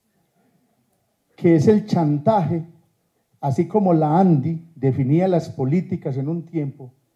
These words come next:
desde el año setenta, Camacol está definiendo las políticas públicas de vivienda y de, y de ordenamiento territorial en Colombia en su propio beneficio y no en el beneficio de la ciudad. Por eso los instrumentos,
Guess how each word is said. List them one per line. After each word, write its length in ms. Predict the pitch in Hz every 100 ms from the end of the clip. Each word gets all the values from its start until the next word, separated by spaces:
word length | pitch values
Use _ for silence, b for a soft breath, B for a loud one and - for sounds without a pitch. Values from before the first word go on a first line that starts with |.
| _ _ _ _
desde 240 | 131 127
el 80 | 139
año 380 | 160 190 196 - _ _
setenta, 840 | _ 127 - 196 175 151 156 147 - _
Camacol 800 | 143 123 127 - 180 185 185 185
está 240 | 165 139
definiendo 440 | 156 160 147 143 165
las 180 | 151 -
políticas 840 | - 131 139 202 220 202 180 156
públicas 760 | - - 190 202 185 - 165 127
de 100 | 139
vivienda 720 | 127 127 139 160 190 175 165
y 80 | 170
de, 200 | 147 - b b b -
y 80 |
de 100 | 135
ordenamiento 560 | 143 131 143 135 135 165
territorial 560 | 165 135 123 127 127 160
en 80 |
Colombia 380 | 165 131 127 139
en 60 | 156
su 280 | - 120 -
propio 380 | 170 220 180
beneficio 680 | 147 120 117 131 107 127 127 - _ _ _ _ _
y 80 | 143
no 160 | 139 135
en 80 |
el 120 | 156 143
beneficio 640 | 127 117 113 180 185 151
de 60 |
la 60 | 117
ciudad. 280 | 107 101 85 _ _ _ _ _ _ _
Por 160 | 139 156
eso 160 | 165
los 180 | 226 180
instrumentos, 1040 | 175 - 156 143 190 180 127 165 151 -